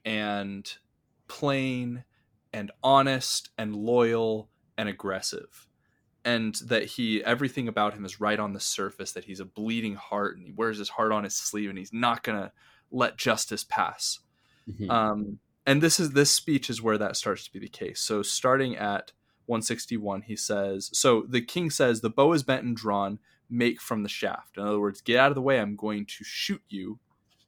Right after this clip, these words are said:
Speaker 1: and
Speaker 2: Mm-hmm.
Speaker 1: you're going to get, be hit with Cordelia if you don't get out of my way." And Kent says, "Let it fall rather, though the fork invade the region of my heart. Be Kent unmannerly when Lear is mad.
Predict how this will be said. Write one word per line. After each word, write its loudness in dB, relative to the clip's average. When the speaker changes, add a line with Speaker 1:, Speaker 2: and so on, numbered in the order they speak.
Speaker 1:
and -2
Speaker 2:
Mm-hmm. 2
Speaker 1:
you're 0
going 2
to 0
get, -2
be 0
hit -4
with -4
Cordelia -2
if -8
you -6
don't -8
get -8
out -8
of -12
my -12
way." -12
And -4
Kent 0
says, 0
"Let 6
it 2
fall 6
rather, -4
though 0
the -2
fork 0
invade 0
the -6
region -4
of -12
my -6
heart. -12
Be 2
Kent 0
unmannerly -2
when -8
Lear -2
is -12
mad. -12